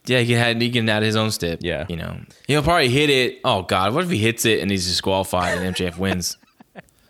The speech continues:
Speaker 1: No, they won't like that. Tony Khan does not wanna do disqualifications,
Speaker 2: No.
Speaker 1: he said.
Speaker 2: Uh, okay, I'll start with the first dislike for me, which is
Speaker 1: Was this, um, before you did, was this, was this multi-man appreciation night? Multi-man tag team appreciation night.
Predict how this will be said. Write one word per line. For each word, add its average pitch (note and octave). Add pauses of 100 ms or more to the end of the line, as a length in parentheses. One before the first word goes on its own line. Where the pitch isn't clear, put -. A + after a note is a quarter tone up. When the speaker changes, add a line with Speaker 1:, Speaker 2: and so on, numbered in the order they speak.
(200)
Speaker 1:
No, G2
they G#2+
won't D#2+
like D#2+
that. F#2
Tony C#3
Khan A#2+
does A2
not G#2+
wanna G2+
do F#2+
disqualifications, G2
Speaker 2:
No. F#2
Speaker 1:
he F#2
said. -
Speaker 2:
Uh, D#3
okay, D#3+
I'll C#3+
start D#3
with D3
the B2+
first C#3+
dislike B2
for A#2
me, C3+
which A2+
is G#2+ (300)
Speaker 1:
Was D3+
this, D4+
um, A3
before G3
you E3+
did, D3
was C#3
this, C4 (540)
was E3
this A3+
multi-man D3+
appreciation B2
night? F#2 (720)
Multi-man B2
tag G#2+
team G#2
appreciation -
night. C2+